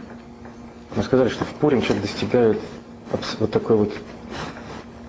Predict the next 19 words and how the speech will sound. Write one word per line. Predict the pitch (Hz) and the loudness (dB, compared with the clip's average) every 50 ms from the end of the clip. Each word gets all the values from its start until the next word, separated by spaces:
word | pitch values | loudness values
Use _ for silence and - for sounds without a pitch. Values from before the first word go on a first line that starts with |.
| - - - - - - - - - - - - - - - - 240 - - 254 - - - - - - - - - - - - - - - - - - - - - - 110 | -16 -14 -14 -12 -12 -12 -10 -10 -10 -8 -8 -8 -8 -10 -8 -8 -8 -8 -8 -10 -8 -8 -8 -8 -8 -8 -8 -8 -10 -10 -10 -10 -12 -12 -12 -14 -16 -16 -12 -8 -6 -2 0
вернее, | 110 - 107 107 101 | 0 2 4 4 6
вот | 95 101 | 6 4
в, | - - - - - - - 117 107 | 2 0 -6 -6 -4 0 2 2 6
во | 110 110 | 6 6
вре-, | 117 120 123 104 | 6 6 6 6
во | 107 104 | 6 6
время | 104 117 120 113 | 6 6 6 6
тех | 107 - 131 117 | 6 4 4 2
событий | - - 117 107 - 175 170 170 - - | 4 2 2 4 4 4 2 2 2 2
евреи | 98 98 110 123 123 110 | 2 4 6 4 4 4
достигли | 110 110 - - - 139 127 113 104 110 101 - - - - - - - - - - - | 4 2 0 -2 -4 -2 0 2 2 2 2 2 -4 -12 -12 -12 -12 -12 -12 -12 -10 -6
такой | - - 117 113 | 0 2 4 4
вот | - - | 4 4
абсолютной | - - 120 113 123 123 - 110 | 2 4 4 4 4 4 4 2
связи | 104 - - - 107 117 113 107 90 87 92 90 90 85 - - - - - - | 2 2 2 4 6 8 8 8 8 6 4 4 4 2 -2 -8 -14 -14 -16 -14
с | - - | -8 -2
самой | - 107 107 107 101 | 2 4 4 4 4
сущностью | 95 - - 123 - - 110 98 - - | 2 2 0 0 2 2 0 2 2 0
Творца, | - - 107 101 113 - - - 165 175 180 | 2 4 2 2 2 0 0 2 4 4 4